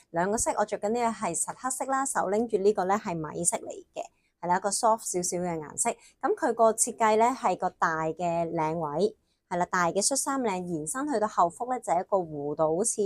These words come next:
少少披肩狀咁樣嘅，誒，啊，水手裝，係啦，不過水手裝就正方嘅，呢一個咧就有弧度嘅，前腹就係比較誇張少少嘅一個恤衫款，係啦，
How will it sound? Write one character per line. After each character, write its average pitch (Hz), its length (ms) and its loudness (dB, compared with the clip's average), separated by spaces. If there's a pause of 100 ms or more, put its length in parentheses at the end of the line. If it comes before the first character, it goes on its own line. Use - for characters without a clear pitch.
(540)
少 214 140 -2
少 240 140 0
披 262 260 2
肩 254 220 2
狀 190 340 2
咁 175 120 0
樣 185 220 -2
嘅， 160 480 0
誒， 143 460 -8 (520)
啊， 220 100 -2
水 185 200 0
手 190 220 4
裝， 185 220 -2 (200)
係 202 120 2
啦， 202 60 8
不 - 40 -2
過 320 100 8
水 233 160 4
手 220 160 4
裝 240 200 2
就 208 100 -4
正 180 240 -4
方 190 260 2
嘅， 165 200 -6
呢 220 80 6
一 262 80 2
個 226 120 2
咧 208 120 6
就 190 140 -6
有 151 100 -2
弧 151 360 -6
度 143 300 -6
嘅， - 100 -10 (240)
前 170 240 0
腹 247 120 -4
就 233 160 4
係 165 100 8
比 170 160 0
較 185 160 2
誇 233 220 0
張 254 180 -2
少 190 160 -4
少 180 220 -4
嘅 170 220 0
一 - 20 -4
個 170 240 0
恤 208 160 -6
衫 190 360 -4 (400)
款， 147 240 0 (400)
係 - 80 -14
啦， - 120 -8